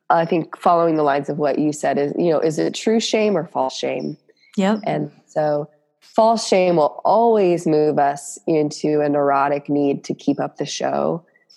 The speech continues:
Speaker 1: and true shame will always lead us to the cross. And so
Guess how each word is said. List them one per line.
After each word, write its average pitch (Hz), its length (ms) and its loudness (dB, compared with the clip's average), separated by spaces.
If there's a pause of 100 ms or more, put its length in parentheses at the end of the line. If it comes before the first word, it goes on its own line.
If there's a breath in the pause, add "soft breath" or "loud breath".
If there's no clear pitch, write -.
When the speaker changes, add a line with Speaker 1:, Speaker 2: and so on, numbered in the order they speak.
(160 soft breath)
Speaker 1:
and 151 220 -2
true 175 240 2
shame 147 340 0
will 147 100 -2
always 143 400 -2
lead 143 220 0
us 143 260 -8
to - 120 -16
the - 80 -6
cross. 143 680 -10
And 147 160 -10
so 147 600 -10